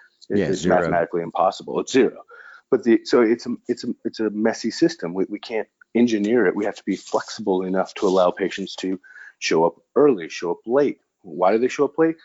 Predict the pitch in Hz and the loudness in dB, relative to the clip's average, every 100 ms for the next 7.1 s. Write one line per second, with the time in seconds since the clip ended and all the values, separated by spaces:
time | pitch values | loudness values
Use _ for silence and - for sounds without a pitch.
0 | - - - 139 139 131 135 139 - - | -20 -16 -2 0 2 2 2 0 0 -4
1 | 104 104 101 95 98 95 95 90 85 - | -4 -4 -10 -8 -8 -6 -6 -4 -6 -6
2 | 107 101 127 120 113 120 101 - - 117 | -8 -8 -6 -6 -2 -2 -2 -10 -6 0
3 | 127 123 _ - 85 - 78 90 - - | 0 -2 _ -8 -8 -8 -16 -16 -20 -20
4 | - - - 113 98 92 98 - 107 104 | -20 -16 -2 0 0 -2 -6 -6 -2 2
5 | 107 104 101 101 101 98 95 _ _ _ | 2 2 0 0 2 0 -2 _ _ _
6 | _ - 101 95 87 - 87 87 82 80 | _ -4 -2 0 0 0 -2 0 0 0